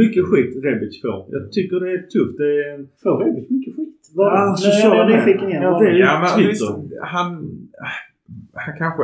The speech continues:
Speaker 3: en gång per match gör en idiotfelpassning. Och det är
Speaker 1: Mm.
Speaker 3: klart att det drar ner hans betyg, helhetsbetyg. Men han, det är ju för att han faktiskt inte riktigt är inspelad.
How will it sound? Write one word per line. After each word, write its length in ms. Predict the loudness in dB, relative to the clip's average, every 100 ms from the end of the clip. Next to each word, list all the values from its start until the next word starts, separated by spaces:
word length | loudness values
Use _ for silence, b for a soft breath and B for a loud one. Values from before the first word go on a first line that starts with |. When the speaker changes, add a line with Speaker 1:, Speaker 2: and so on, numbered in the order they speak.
| -2 -2
Speaker 3:
en 80 | -2 -4
gång 120 | -4 -4
per 80 | -4
match 160 | -4 -4 -4
gör 100 | -4 -6
en 60 | -12 -12
idiotfelpassning. 920 | -6 -6 -6 -10 -14 -14 -18 -20 -18 -8
Och 80 | -4
det 60 | 0 0
är 40 |
Speaker 1:
Mm. 120 | -2 -6
Speaker 3:
klart 180 | -8 -6
att 80 | -6
det 60 | -4
drar 120 | -6 -6
ner 80 | -8
hans 160 | -10 -12
betyg, 260 | -10 -8 -10 -14 -16 -8
helhetsbetyg. 640 | -6 -6 -10 -18 -16 -16 -16 -20 _ _ _ _ _ _ -8
Men 80 | -6
han, 80 | -8 -12 -18 -18 -12 -2
det 80 | 0
är 40 | 0
ju 40 | 0
för 80 | -2
att 80 | -6
han 80 | -6
faktiskt 180 | -8 -8
inte 140 | -8 -8
riktigt 240 | -8 -10 -8 -8
är 60 | -8 -10
inspelad. 500 | -10 -16 -20 -20